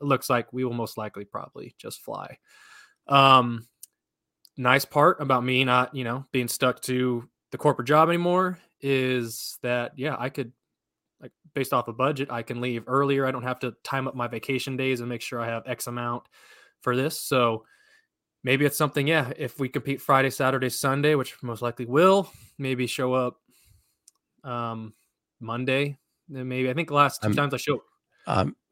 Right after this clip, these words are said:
Speaker 2: I'm hearing it's Thursday, Friday, Saturday, Sunday.
Speaker 1: Four days? Oh, shit. All right. Hey, I've,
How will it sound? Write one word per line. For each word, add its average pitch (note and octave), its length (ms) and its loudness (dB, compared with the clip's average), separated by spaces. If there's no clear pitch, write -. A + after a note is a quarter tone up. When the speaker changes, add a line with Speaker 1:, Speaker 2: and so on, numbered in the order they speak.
Speaker 2:
I'm B2+ 160 8
hearing C3+ 380 6
it's A#2+ 220 -2
Thursday, A#2+ 420 0
Friday, G#2 340 -2
Saturday, A2+ 400 -4
Sunday. B2+ 440 -4
Speaker 1:
Four D#3 320 4
days? D3+ 360 0
Oh, E3 120 -14
shit. D3 100 -20
All F3+ 120 -6
right. C#4 240 -6
Hey, D#3 400 -2
I've, D#3+ 520 4